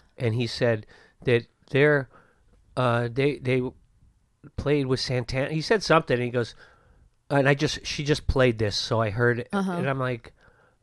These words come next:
Speaker 1: "Journey?" He goes, "Oh, I didn't know you would get that clue." I go, "I wouldn't have
Speaker 2: <laughs> A
Speaker 1: a year
Speaker 2: couple of
Speaker 1: ago."
Speaker 2: years ago, yeah.
Speaker 1: Yeah.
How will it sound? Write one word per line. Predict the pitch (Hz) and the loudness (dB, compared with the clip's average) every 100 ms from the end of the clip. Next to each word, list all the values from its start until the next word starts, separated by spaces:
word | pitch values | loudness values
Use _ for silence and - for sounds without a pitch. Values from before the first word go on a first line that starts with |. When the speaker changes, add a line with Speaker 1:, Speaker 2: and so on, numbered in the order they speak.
| _ _ _ - _ _ - | _ _ _ -20 _ _ -14
Speaker 1:
"Journey?" | 135 135 151 220 - _ _ | 0 2 4 2 -2 _ _
He | - | -2
goes, | 160 147 - _ _ - | 2 2 0 _ _ -4
"Oh, | 175 | 0
I | 160 | 0
didn't | 143 | 0
know | 147 | 2
you | 147 143 | 2 2
would | 127 | 0
get | 151 | 0
that | 160 131 | 2 2
clue." | - 120 104 107 _ _ _ | 0 -2 -2 -6 _ _ _
I | - 247 147 | -2 6 8
go, | 147 | 10
"I | 135 139 | 8 8
wouldn't | 165 214 | 8 8
have | 160 123 123 - 147 139 - | 6 2 -4 -14 -16 -16 -20
Speaker 2:
<laughs> | - - - - | -20 -20 -18 -10
A | 202 | -6
Speaker 1:
a | |
year | 123 147 | 2 4
Speaker 2:
couple | 202 180 | 4 4
of | |
Speaker 1:
ago." | 127 | 4
Speaker 2:
years | 143 247 | 4 2
ago, | 208 202 | -2 -4
yeah. | 226 277 156 | 0 2 4
Speaker 1:
Yeah. | 160 131 | 4 2